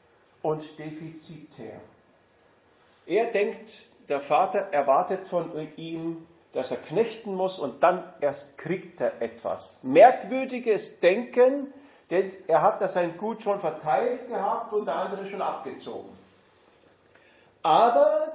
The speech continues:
dieses Denken ist offensichtlich verankert in ihm.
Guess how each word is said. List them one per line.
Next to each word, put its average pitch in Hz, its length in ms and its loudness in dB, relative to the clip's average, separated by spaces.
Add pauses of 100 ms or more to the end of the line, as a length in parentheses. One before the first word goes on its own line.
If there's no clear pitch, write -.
dieses 180 360 -10
Denken 226 400 -4
ist - 240 -10
offensichtlich 196 880 -4
verankert 165 760 4
in 160 200 -4
ihm. 98 300 -10